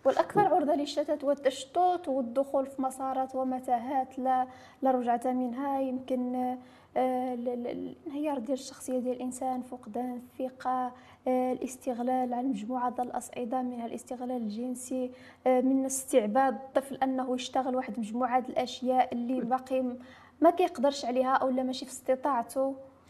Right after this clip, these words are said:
Speaker 2: بطبيعة الحال الاستغلال ديالهم في، في، في، في، في الصدقة، في هاد ال-، واحد العدد ديال
Speaker 1: نعم.
Speaker 2: النساء اللي كيستغلوا أطفال ما عندهم حتى شي صلة بهم، يعني فقط كيستغلوهم في،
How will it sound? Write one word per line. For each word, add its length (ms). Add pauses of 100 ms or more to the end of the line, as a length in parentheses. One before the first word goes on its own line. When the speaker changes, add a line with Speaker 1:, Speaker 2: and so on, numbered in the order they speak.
(280)
Speaker 2:
بطبيعة 240
الحال 220
الاستغلال 520
ديالهم 300
في، 320
في، 360
في، 360
في، 200
في 60
الصدقة، 600 (180)
في 60
هاد 140
ال-، 180
واحد 180
العدد 340
ديال 120
Speaker 1:
نعم. 80
Speaker 2:
النساء 340
اللي 140
كيستغلوا 580
أطفال 320 (420)
ما 80
عندهم 160
حتى 200
شي 140
صلة 260
بهم، 200
يعني 180
فقط 320
كيستغلوهم 580
في، 260